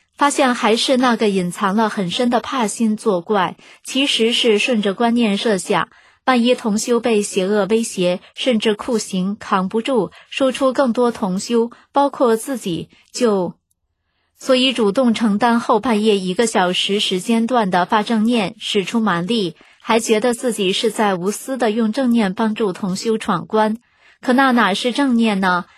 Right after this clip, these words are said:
多大的私被掩盖了啊！这种心态下发出的正念怎么能解体邪恶呢？这一招真是惊出一身汗。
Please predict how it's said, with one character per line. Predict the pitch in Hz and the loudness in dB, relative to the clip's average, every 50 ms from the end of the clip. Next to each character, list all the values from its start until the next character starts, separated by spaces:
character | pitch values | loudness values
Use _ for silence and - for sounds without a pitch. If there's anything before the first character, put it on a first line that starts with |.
| _ _ - | _ _ -2
多 | 269 277 269 | 0 2 2
大 | 262 277 247 226 | 2 2 0 0
的 | 202 208 | 0 0
私 | 202 - - 247 254 262 | -2 -2 -4 -2 -2 0
被 | 247 269 254 | 0 0 0
掩 | 214 190 185 165 160 | 0 0 -2 -2 -2
盖 | - 240 247 247 | -2 0 0 0
了 | 214 202 180 | 2 2 2
啊！ | 170 170 165 156 160 - _ _ _ _ _ _ _ - | 2 2 2 0 -2 -6 _ _ _ _ _ _ _ 0
这 | - 269 247 | 0 2 2
种 | 247 220 202 196 | 2 2 0 0
心 | - 247 254 254 | -2 -2 -4 -2
态 | 247 247 233 208 | 0 0 0 0
下 | 202 - 254 220 196 - | 0 2 2 2 2 2
发 | - 247 240 | 2 0 -2
出 | 240 - 269 | -2 -2 -2
的 | 240 254 220 214 | 0 0 0 0
正 | 285 269 247 226 | 0 0 2 2
念 | 226 233 226 202 180 180 | 2 2 2 0 -2 -2
怎 | - 208 185 | -2 -2 -2
么 | 185 190 | 0 0
能 | 190 196 208 226 | 0 0 -2 -2
解 | - 208 196 208 | 0 0 -2 -2
体 | 208 - 190 170 | -2 -4 -6 -6
邪 | - - 175 170 170 | -4 -4 -2 -2 0
恶 | 202 226 240 233 | 0 2 2 2
呢？ | 208 202 185 180 170 175 - _ _ _ _ _ _ _ | 2 2 0 0 -2 -4 -8 _ _ _ _ _ _ _
这 | - 269 262 | 0 0 2
一 | 233 226 220 202 | 2 2 0 0
招 | - 233 190 180 175 175 | 2 2 2 2 2 0
真 | 175 - 233 233 | 0 0 0 0
是 | 226 - 226 196 190 | 0 0 0 0 0
惊 | - 240 220 214 | 0 0 0 0
出 | 208 - 262 240 | 0 -2 -2 -2
一 | 226 208 190 | -2 -2 -2
身 | - - 247 226 226 | -2 -2 0 0 0
汗。 | 226 - 247 214 170 - 170 | 0 0 0 0 -2 -2 -6